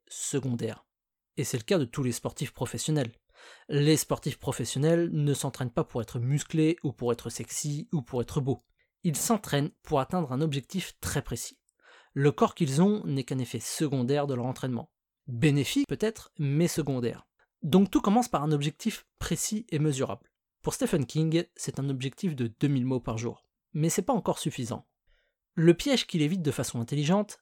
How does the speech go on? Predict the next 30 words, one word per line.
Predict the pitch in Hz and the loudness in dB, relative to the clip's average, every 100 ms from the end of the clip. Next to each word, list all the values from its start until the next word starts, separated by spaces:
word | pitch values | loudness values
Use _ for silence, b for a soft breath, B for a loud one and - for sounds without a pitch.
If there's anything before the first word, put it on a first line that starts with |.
| _ _ | _ _
c'est | - - 170 | -2 0 2
de | |
se | - | 2
dire | 165 214 - | 4 4 4
qu'il | 165 147 | 0 0
a | - _ | 0 _
toute | - 226 - - - | 2 2 2 -10 -10
la | 147 131 | -4 0
journée | 127 165 127 - - | 0 2 0 -2 -6
pour | 139 | -2
atteindre | 120 135 147 123 | -2 0 -2 -2
cet | - 131 | -4 -4
objectif | 131 131 - - | -4 -4 -8 -6
quotidien. | 139 127 - - _ _ _ _ _ _ _ B B B B _ _ _ | -6 -6 -10 -12 _ _ _ _ _ _ _ B B B B _ _ _
En | 175 | 2
plus | 160 185 156 | 2 2 2
de | 139 | 0
s'être | - 120 | -2 -4
imposé | 127 143 123 | -4 -2 -2
le | 120 | -2
fait | - 127 | -2 -2
d'écrire | 131 - 135 - - | -2 -2 -4 -4 -6
tous | - | 0
les | 147 | 2
jours | 135 131 131 - | 2 2 -2 -4
un | 127 | -8
certain | - 117 135 | -6 -6 -6
nombre | 127 117 | -6 -4
de | 123 | 0
mots, | 143 160 170 | 4 4 2